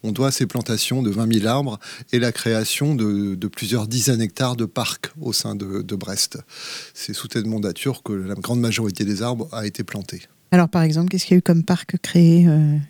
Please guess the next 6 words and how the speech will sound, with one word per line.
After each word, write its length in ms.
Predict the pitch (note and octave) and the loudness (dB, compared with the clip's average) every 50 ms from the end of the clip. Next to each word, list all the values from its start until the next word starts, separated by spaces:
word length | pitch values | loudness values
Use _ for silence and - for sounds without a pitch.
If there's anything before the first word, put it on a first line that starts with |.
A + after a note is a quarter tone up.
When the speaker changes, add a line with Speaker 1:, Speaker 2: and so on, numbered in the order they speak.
| - E3+ _ - | -10 -16 _ 4
Speaker 2:
qui 60 | F3+ | 4
existe 200 | C3+ - - A#2+ | 4 4 0 -2
toujours, 280 | - E3 F#3 A#3+ B3+ E3 | -2 -2 0 2 4 4
hein ? 160 | D#3+ F3+ F3+ C#3 A2+ - - - - - - - - - - - - - - - - - _ | 4 4 2 2 0 -2 -2 0 0 0 -2 -6 -10 -12 -14 -16 -18 -20 -20 -20 -20 -20 _
Speaker 1:
Toujours, 340 | - C#3+ D3+ D#3 D#3 C#3 A#2+ | 2 4 4 4 4 2 2
euh, 720 | A2+ A2+ A2 A2 A2 G#2+ G#2+ G#2 G#2 G2+ G2+ F#2+ G2 G2+ | 2 2 4 4 4 4 2 2 2 2 0 0 -2 -4